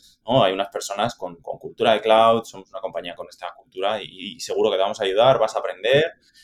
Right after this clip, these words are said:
y tú, y seguro que de ti también aprendemos", ¿no? Porque muchas veces cuando, cuando fichamos gente de fuera también buscamos el, el aprender de estas personas. Em,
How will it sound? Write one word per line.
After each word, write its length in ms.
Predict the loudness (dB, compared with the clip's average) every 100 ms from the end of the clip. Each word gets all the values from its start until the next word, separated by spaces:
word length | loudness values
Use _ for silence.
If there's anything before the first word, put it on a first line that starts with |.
| _
y 140 | -10 -8
tú, 220 | -4 -4
y 160 | -2
seguro 340 | -2 2 4 4
que 280 | 4 2 0
de 120 | -2
ti 120 | -4 -8
también 280 | -6 -2
aprendemos", 420 | -4 -4 -6 -6 -4
¿no? 100 | -4
Porque 140 | -4
muchas 220 | -8 -12
veces 200 | -10 -8
cuando, 320 | -6 -4 -4
cuando 240 | -6 -8 -8
fichamos 320 | -10 -6 -6
gente 180 | -6 -6
de 60 | -2
fuera 240 | 2 2
también 220 | 0 -8 -12
buscamos 420 | _ -20 -16 -12
el, 200 | -10 -10 -8
el 120 | -6
aprender 460 | -6 -8 -12 -12 -12
de 80 |
estas 220 | -14 -14 -16
personas. 520 | _ -20 -18 -18 -20 _ -18 -14 -12 -10 -10 -2 4 4
Em, 380 | 4 0 -4